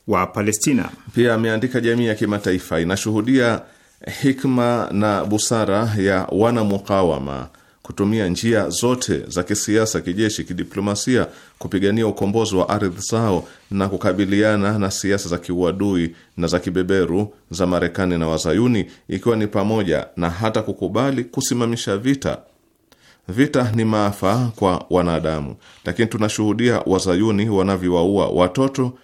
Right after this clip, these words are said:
Speaker 2: na wananchi wa Palestina kila siku. Natumai taasisi na jamii ya kimataifa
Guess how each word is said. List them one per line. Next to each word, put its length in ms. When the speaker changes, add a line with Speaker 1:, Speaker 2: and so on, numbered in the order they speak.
Speaker 2:
na 100
wananchi 400
wa 60
Palestina 580
kila 240
siku. 420
Natumai 360
taasisi 580
na 140
jamii 720
ya 80
kimataifa 760